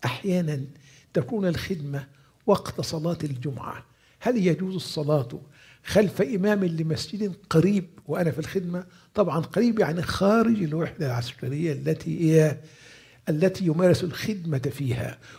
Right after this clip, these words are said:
ولا أصلي الجمعة ظهرا بعد الخدمة؟ نقول له: يا رعاك الله، الجيوش في بلادنا ليست سواء، فمنها الجيوش الطائفية التي تجرم الصلاة وتجرم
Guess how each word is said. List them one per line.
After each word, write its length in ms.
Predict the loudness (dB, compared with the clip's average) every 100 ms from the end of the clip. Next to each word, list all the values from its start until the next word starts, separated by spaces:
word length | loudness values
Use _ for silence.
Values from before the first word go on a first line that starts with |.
| 6
ولا 420 | 8 8 8 4
أصلي 380 | 2 0 2 4
الجمعة 520 | 2 2 -2 0 0
ظهرا 420 | 2 0 0 0
بعد 340 | 0 -2 -6 -6
الخدمة؟ 520 | -8 -8 -10 -12 -18 -20 _ _ _ -20 -20 -20 -20 -18 0
نقول 460 | 2 4 4 6 6
له: 400 | 6 4 -2 -6 0
يا 200 | 6 8
رعاك 380 | 6 2 0 0
الله، 540 | -2 -2 -4 -4 -10 -16 0
الجيوش 500 | 2 2 -2 -4 -4
في 200 | -6 -6
بلادنا 680 | -4 -2 -2 -4 -4 -6 -6 -4
ليست 340 | -4 -4 -8
سواء، 440 | -8 -8 -10 -14 -20 -20 _ _ _ _ _ -4
فمنها 360 | 0 4 4
الجيوش 480 | 4 2 -4 -4 -6
الطائفية 920 | -12 -6 -4 -4 -6 -12 -12 -12 -14 -16 _ -20 _ _ _ 2
التي 260 | 2 4
تجرم 680 | 0 2 8 8 8 2 -2 -8 -20 _ -12
الصلاة 680 | -8 -4 2 2 2 -2 -8 _ _ _ _ _ _ _ 0
وتجرم 800 | 2 2 4 4 6 2 0